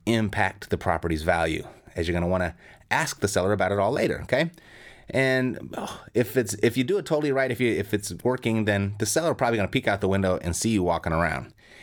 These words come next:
And that's just showing that you are competent. Once again, you're being careful, you're being cautious, okay?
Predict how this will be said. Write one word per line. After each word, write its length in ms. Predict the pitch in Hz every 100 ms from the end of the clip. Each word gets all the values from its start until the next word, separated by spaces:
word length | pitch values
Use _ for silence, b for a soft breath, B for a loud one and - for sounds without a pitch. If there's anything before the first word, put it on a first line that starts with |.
| B -
And 420 | 92 90 85 85
that's 160 | 92 92
just 220 | 92 -
showing 260 | 87 92 104
that 140 | 104 -
you 240 | - 71 76
are 120 | 92
competent. 560 | - - 135 117 120 107
Once 160 | 104
again, 260 | 95 101 113
you're 120 | 87
being 180 | 78 80
careful, 380 | - 104 - 131
you're 60 |
being 140 | 80 76
cautious, 440 | 95 104 127 - -
okay? 240 | 98 135